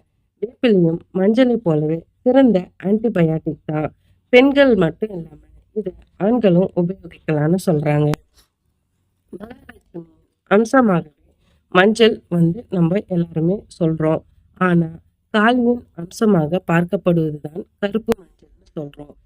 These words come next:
இது பல நோய்களை குணப்படுத்தக்கூடிய ஒரு பொருளாதான் நமக்கு இப்போ இன்ட்ரடியூஸ் ஆயிருக்கு. எதிர்மறை சக்திகளை விரட்டும் தன்மை கொண்ட ஒரே ஒரு பொருள் இந்த கருப்பு மஞ்சள்.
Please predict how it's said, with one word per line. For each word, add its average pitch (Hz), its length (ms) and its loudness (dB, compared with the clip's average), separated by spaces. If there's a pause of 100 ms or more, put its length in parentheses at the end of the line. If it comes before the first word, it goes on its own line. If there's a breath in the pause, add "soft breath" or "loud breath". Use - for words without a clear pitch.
(300)
இது - 240 -20 (360)
பல 247 320 2
நோய்களை 233 640 0
குணப்படுத்தக்கூடிய 196 920 -2 (460)
ஒரு 220 320 0
பொருளாதான் 185 680 2 (120)
நமக்கு 170 500 0
இப்போ 175 340 -4
இன்ட்ரடியூஸ் 196 520 -6
ஆயிருக்கு. - 560 -6 (380)
எதிர்மறை 247 640 0
சக்திகளை 170 720 -4 (100)
விரட்டும் 247 580 -8
தன்மை - 400 -2
கொண்ட - 260 -20 (260)
ஒரே 190 200 -20 (240)
ஒரு 170 280 -20
பொருள் 196 280 0 (100)
இந்த - 240 -20
கருப்பு 180 340 0
மஞ்சள். 156 400 -4